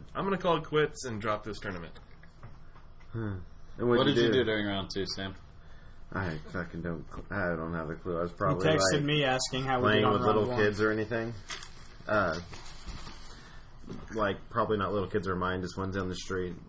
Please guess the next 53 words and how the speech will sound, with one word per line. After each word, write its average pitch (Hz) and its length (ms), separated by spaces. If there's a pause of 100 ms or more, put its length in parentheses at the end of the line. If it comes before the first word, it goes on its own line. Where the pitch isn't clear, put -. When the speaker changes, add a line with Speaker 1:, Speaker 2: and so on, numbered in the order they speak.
(120)
Speaker 2:
Took - 220
pictures 87 320
with 87 140
them 87 140
and 87 120
stuff. - 240
But - 220
Clarence, 175 240
I 160 80
don't 190 100
know. 127 180
Uh, 117 180
tell 143 180
me 151 80
about 143 180
your 135 120
round 135 120
three. 120 220 (1500)
Speaker 3:
I 139 220
won. 123 500 (840)
<laughs> 214 1400 (760)
I 156 140
really 165 320
don't. 156 220
I 135 100
didn't 156 260
take 151 180
notes, 135 360
and 113 100
I'm 113 100
really 135 200
upset 135 240
about 101 260
that 92 120
because 98 240
I 104 60
knew 117 160
we 113 120
would 104 120
be 104 140
talking 101 340
about 90 180
it, 85 80
but 90 100
I 90 60
thought 92 220
we 95 80
would 90 100
be 92 100
talking 95 260
about 87 200
it 78 80
sooner. 85 460